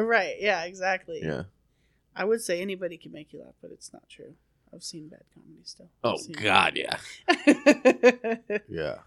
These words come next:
Speaker 1: No, everybody does seem to like the setup. It's funny 'cause we just got our first bad review that they don't like the seating,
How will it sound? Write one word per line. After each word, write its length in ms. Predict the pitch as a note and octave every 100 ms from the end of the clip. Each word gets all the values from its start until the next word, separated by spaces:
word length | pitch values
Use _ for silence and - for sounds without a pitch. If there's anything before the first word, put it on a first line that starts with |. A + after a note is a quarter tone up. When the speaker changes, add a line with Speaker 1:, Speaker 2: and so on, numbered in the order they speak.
| -
Speaker 1:
No, 300 | G#3+ A#3+ A3
everybody 440 | E3+ A3 C4 C#4 C4+
does 240 | A3 A#3+ -
seem 180 | A3+
to 100 | A3+
like 140 | G#3 G#3
the 80 | G#3+
setup. 300 | - G3+ G#3
It's 140 | - G#3
funny 240 | - B3
'cause 140 | A#3+ G#3+
we 100 | G3+
just 180 | G3 -
got 160 | G3
our 120 | F#3
first 320 | F3+ F#3+ F#3 -
bad 240 | E3+ E3+
review 460 | E3+ F3 E3+ E3 E3 _ _ _ -
that 280 | F3 E3+
they 100 | F3 E3
don't 180 | D#3+
like 260 | D3+ D#3 -
the 80 | D#3+
seating, 460 | - D3 C#3 D3